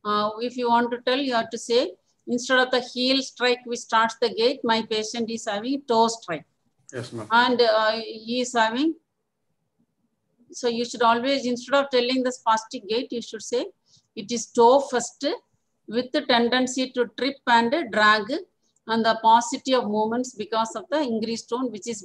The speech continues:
Speaker 1: very, very evident."
Speaker 2: Yes, ma'am.
Speaker 1: Toe first is very clear and, uh,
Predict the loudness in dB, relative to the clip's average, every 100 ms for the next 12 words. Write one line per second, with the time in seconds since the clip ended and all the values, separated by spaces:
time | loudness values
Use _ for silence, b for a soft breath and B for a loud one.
0 | -4 -2 -2 -2 -4 -4 -4 -4 -4 -6
1 | -8 _ _ _ _ _ _ _ _ _
2 | _ _ _ _ _ _ _ _ _ _
3 | _ _ -16 -14 -14 -16 _ _ _ _
4 | _ _ _ _ _ _ _ _ _ _
5 | _ -2 2 2 2 -4 -2 -6 -4 -2
6 | -4 -4 0 2 2 -4 _ _ _ -12
7 | -4 0 2 2